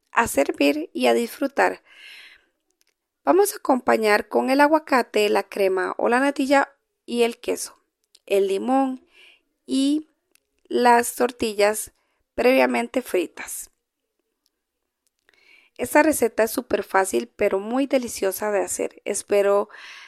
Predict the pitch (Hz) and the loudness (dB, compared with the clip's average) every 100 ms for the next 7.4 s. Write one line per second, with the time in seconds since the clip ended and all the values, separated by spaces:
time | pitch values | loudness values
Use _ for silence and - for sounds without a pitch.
0 | _ _ 226 226 220 214 233 247 233 220 | _ _ -2 0 2 4 2 0 -6 -8
1 | 220 - 262 - 247 254 - _ _ - | -12 -8 -8 0 2 2 -4 _ _ 0
2 | 302 349 - 269 208 190 190 - _ _ | 2 0 0 -2 0 -2 -4 -8 _ _
3 | _ - - _ 247 247 233 208 202 208 | _ -20 -20 _ -4 0 2 4 4 4
4 | - - 247 240 247 240 208 185 185 - | -2 -8 -4 -2 0 2 2 0 0 -8
5 | _ _ - _ _ _ _ - 247 254 | _ _ -20 _ _ _ _ -6 -2 0
6 | 285 - _ _ _ _ 226 226 - 214 | -2 -6 _ _ _ _ -8 -8 -2 -2
7 | 208 233 240 247 | 0 0 0 -2